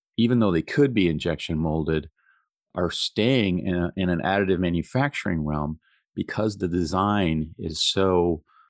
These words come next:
organic. The tools that you do some of these things with is very complicated and very costly, and the production volume doesn't make sense in,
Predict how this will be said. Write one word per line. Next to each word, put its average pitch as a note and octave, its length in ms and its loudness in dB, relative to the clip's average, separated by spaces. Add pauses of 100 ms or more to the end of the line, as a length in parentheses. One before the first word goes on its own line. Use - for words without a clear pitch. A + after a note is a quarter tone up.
(140)
organic. D#2+ 560 -2 (540)
The E3+ 120 -2
tools B2+ 540 4
that A2+ 200 -2
you G#2+ 200 4
do G#2 320 4
some A2+ 200 -2
of A2+ 80 2
these G#2 220 0
things A2 220 0
with A2+ 260 0
is D#2+ 280 -4 (500)
very F2 500 2
complicated D#2+ 680 -2
and D2 240 -4 (100)
very F2 340 2
costly, D2+ 800 -8 (480)
and D#2 460 -2 (100)
the D2 460 -2
production F#2 500 -2
volume D2+ 640 -4
doesn't D#2+ 320 -4
make C#2+ 180 -8
sense - 640 -4
in, C#2+ 260 -4